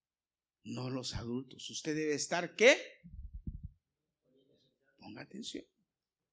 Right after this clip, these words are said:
¿Cuántos dicen amén? Amén. Y menos mis amigos,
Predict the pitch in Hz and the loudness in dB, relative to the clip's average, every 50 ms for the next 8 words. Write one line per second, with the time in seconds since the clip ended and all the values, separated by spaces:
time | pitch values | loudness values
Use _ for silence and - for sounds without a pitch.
0 | _ _ _ _ _ _ _ _ _ _ _ _ _ _ _ _ _ _ _ _ | _ _ _ _ _ _ _ _ _ _ _ _ _ _ _ _ _ _ _ _
1 | _ _ _ _ _ - - _ _ _ _ _ _ _ - - _ _ _ _ | _ _ _ _ _ -20 -20 _ _ _ _ _ _ _ -20 -20 _ _ _ _
2 | _ _ _ _ _ _ _ _ _ _ _ _ - - - 143 151 151 170 160 | _ _ _ _ _ _ _ _ _ _ _ _ -16 -6 -2 -2 0 0 -2 -2
3 | 160 160 160 160 139 123 117 104 - - - - _ - - - - - 359 359 | 0 2 4 4 6 6 4 2 0 -4 -10 -18 _ -20 -20 -20 -16 -14 -12 -12
4 | 359 330 - 359 - - - 302 302 277 233 165 - _ _ _ _ _ _ _ | -12 -12 -12 -10 -6 -4 -2 -2 -2 -2 -4 -8 -16 _ _ _ _ _ _ _
5 | _ _ _ _ _ _ _ _ _ _ _ - 143 165 185 214 240 254 247 220 | _ _ _ _ _ _ _ _ _ _ _ 0 2 2 4 4 2 2 0 0
6 | 190 170 170 156 160 - 156 143 147 151 143 120 104 95 - - - - | -2 -2 -2 -2 -2 -2 0 0 2 2 2 0 -2 -8 -12 -16 -20 -20